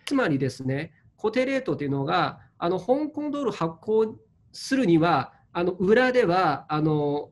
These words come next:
米ドルの、あの、準備が、外貨準備が必要なんですよ。あの、まあ、その、このぐらいが準備があるからこのぐらい発行するみたいな。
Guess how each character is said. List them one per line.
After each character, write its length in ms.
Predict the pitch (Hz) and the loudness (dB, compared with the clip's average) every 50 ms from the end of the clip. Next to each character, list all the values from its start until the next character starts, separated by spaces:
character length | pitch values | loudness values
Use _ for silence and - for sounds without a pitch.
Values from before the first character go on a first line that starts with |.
| _ _ - | _ _ 0
米 380 | - 202 226 262 269 262 269 | 4 4 6 6 6 4 4
ド 120 | 269 269 254 | 4 4 4
ル 140 | 247 233 | 4 4
の、 460 | 196 175 196 202 170 143 127 - - - _ _ _ _ _ | 4 2 2 2 2 2 0 0 -4 -12 _ _ _ _ _
あ 160 | - 143 143 | -8 -4 -4
の、 180 | 143 143 143 139 | -2 -2 -2 -2
準 240 | 139 139 285 320 147 | 0 0 2 2 4
備 160 | - 151 131 | 2 0 -2
が、 180 | 117 - - - | -2 -6 -6 -4
外 180 | - 190 233 233 | -2 -2 0 0
貨 120 | 247 262 | 0 -2
準 160 | 254 277 302 | 0 0 0
備 120 | 269 208 147 | 0 0 0
が 80 | 127 | -2
必 200 | 120 - - - | -4 -6 -4 -4
要 80 | 139 135 | -2 -2
な 100 | 135 131 | -2 -4
ん 60 | 113 | -6
で 40 | 113 110 | -8 -8
す 120 | - - | -10 -14
よ。 160 | - - - _ _ _ _ _ _ _ _ _ _ _ _ _ _ - _ _ _ _ _ _ | -16 -16 -20 _ _ _ _ _ _ _ _ _ _ _ _ _ _ -20 _ _ _ _ _ _
あ 120 | - 156 | -4 0
の、 500 | 165 175 175 170 165 165 160 160 165 - _ _ _ _ _ _ _ _ _ _ _ - - - | 0 2 2 4 4 4 2 0 -2 -6 _ _ _ _ _ _ _ _ _ _ _ -20 -6 -2
ま 120 | 247 240 | -2 0
あ、 40 | 202 | 0
そ 100 | - 214 | 0 2
の、 220 | 202 202 208 202 - _ _ _ _ _ _ - | 2 2 0 0 -4 _ _ _ _ _ _ -2
こ 100 | - 208 | 2 2
の 80 | 254 | 4
ぐ 100 | 254 254 | 4 4
ら 120 | 269 262 262 | 4 4 4
い 20 | |
が 140 | 254 247 233 | 2 2 0
準 160 | - - 269 | 0 -2 0
備 120 | 254 208 202 | 2 2 2
が 60 | 226 | 2
あ 60 | 254 | 2
る 60 | 269 | 0
か 100 | - 254 | 0 0
ら 80 | 185 165 | -2 0
こ 100 | 165 156 | 0 0
の 80 | 147 | 0
ぐ 60 | 143 151 | 0 0
ら 80 | 147 | -2
い 20 | 147 | -2
発 220 | - 139 131 - | -2 -4 -6 -6
行 100 | 131 135 | -6 -8
す 100 | 123 - | -6 -6
る 80 | 135 120 | -6 -6
み 80 | 117 | -6
た 100 | 117 - | -8 -10
い 20 | |
な。 60 | - | -14